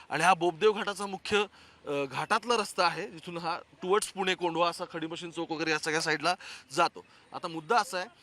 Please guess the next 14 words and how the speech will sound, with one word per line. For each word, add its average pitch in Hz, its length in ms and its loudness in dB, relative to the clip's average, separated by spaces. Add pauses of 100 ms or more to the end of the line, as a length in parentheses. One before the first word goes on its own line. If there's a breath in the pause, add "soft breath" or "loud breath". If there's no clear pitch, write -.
(400 loud breath)
की 226 340 -6 (1040)
या 202 240 6
ठिकाणी 214 540 4 (160)
ज्यावेळी 185 320 0
रात्री 202 300 0
तिचा 170 300 -6
मित्र 190 380 2
आणि 127 220 -2
ही 160 60 -6
मुलगी 165 260 -6
पोहोचलेली 175 440 0
होती, 165 280 -2 (1080 soft breath)
त्याच 208 260 8
वेळी 208 300 0